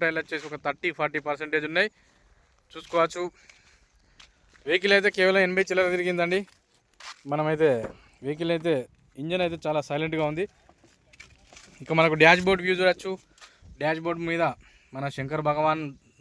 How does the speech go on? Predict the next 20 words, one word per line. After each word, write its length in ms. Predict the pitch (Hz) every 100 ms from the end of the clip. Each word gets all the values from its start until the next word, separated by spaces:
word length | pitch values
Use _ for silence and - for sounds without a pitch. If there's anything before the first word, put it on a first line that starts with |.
| 127
భగవంతుడు 360 | 131 147 151 139
దర్శనమిస్తాడు 560 | 135 147 147 143 147 151 - _ _ _ _ - 117
ఆదియోగి. 420 | 139 151 151 156 156 _ _ _ - - 123
మనకి 200 | 131 135 139
ఈ 20 | 131
ఆండ్రాయిడ్ 280 | 143 160 151
సిస్టమ్ 260 | 151 - 156
కూడా 100 | 151 147
చూస-, 220 | 143 156 120
చూడొచ్చు, 280 | 143 147 143 131
వర్కింగ్లో 360 | 120 156 151 147
ఉంది. 120 | 147 135
ఆండ్రాయిడ్ 240 | 139 139
వచ్చేసి 320 | 131 147 151 202 - _ _ _ _ _ - - _ _ _ _ _ _ 151
మనకు 280 | 185 180 190 - - - - - - _ _ _ _ -
స్విఫ్ట్ 340 | - 165 165 208 180
ఎల్ఎక్స్ఐ 340 | 156 190 185 190
కాబట్టి 280 | 175 170 180 190 - - - _ -
మాన్యువల్ 340 | 151 175 180 175
విండోస్ 240 | 170 165